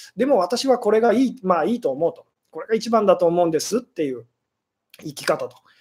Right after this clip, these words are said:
分かってると。私は分かってますっていう。だからこれがいいんですっていう、あの、人と、まあ、その、分かりませんと。明日はどうなるか分からないけど、今日はこうなんですという人の言葉と、まあ、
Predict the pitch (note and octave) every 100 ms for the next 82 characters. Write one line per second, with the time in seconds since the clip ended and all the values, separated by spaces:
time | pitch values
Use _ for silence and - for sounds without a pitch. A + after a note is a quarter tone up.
0 | _ - D#3 - D4+ D4+ - C#3 B2+ D3
1 | A3+ A#3 G#3+ G#3+ C#4+ - G#3 G#3+ G#3 -
2 | D3+ C#3 F3+ C#4 A3 D#3+ D#3+ D#3+ F#3 E3+
3 | - A#2+ - D#3+ F3 F3+ F3 E3+ D#3+ D#3+
4 | D#3 C#3+ - _ - E3 D#3+ D#3 D3+ D3
5 | C#3+ F#3+ F3+ - _ _ _ D#4 C4 F#3+
6 | E3+ E3 C#3+ B2+ B2+ E3 E3 G#3+ A3 G#3+
7 | G#3 D#3+ A#2 - D#3+ - D4+ C4 A3 A#3
8 | A#3+ G#3 G3 G#3+ G#3+ G#3 G3+ B3+ F#3 D4
9 | C#4+ F#3 F#3+ G3 E3+ C3 - A#2+ - -
10 | _ _ _ - F3+ E3+ F#3 F#3+ E3+ F3+
11 | F#3 E3+ C3+ A#2 E3+ C#3